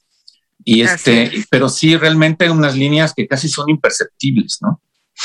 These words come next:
Speaker 2: Pero además hay un par de cambios, Alex, que estarás de acuerdo
Speaker 1: Sí.
Speaker 2: conmigo, que había que subrayar así con rojo,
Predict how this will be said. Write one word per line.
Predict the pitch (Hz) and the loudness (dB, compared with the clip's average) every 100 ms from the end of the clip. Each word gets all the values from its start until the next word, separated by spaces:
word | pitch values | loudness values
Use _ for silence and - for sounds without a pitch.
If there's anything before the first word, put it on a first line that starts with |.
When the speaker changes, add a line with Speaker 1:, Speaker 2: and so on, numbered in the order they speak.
| - - _ _ - - - | -10 -12 _ _ -20 -20 0
Speaker 2:
Pero | 247 | 2
además | 240 254 285 - - | 2 2 0 0 -2
hay | 262 277 277 | -2 -4 -6
un | 277 | -4
par | - 254 254 | 0 0 -2
de | 285 | -4
cambios, | 269 233 220 214 202 233 - - | 0 0 0 -2 0 -2 -6 -4
Alex, | 190 190 202 233 - | 0 0 -2 -4 -6
que | 190 | -6
estarás | - 185 185 175 | -2 0 0 -2
de | |
acuerdo | 202 202 175 190 | 0 0 2 0
Speaker 1:
Sí. | |
Speaker 2:
conmigo, | 196 180 185 185 208 | -4 -4 -2 -2 -2
que | 190 | -2
había | 175 175 | 0 0
que | 202 | -2
subrayar | 190 190 170 170 160 180 202 | -6 -10 -4 -2 0 0 0
así | 175 - 185 - | -4 -4 -8 -4
con | 196 185 190 | -4 -2 -4
rojo, | 202 196 196 185 202 208 277 | -2 0 -2 -4 -4 -4 -6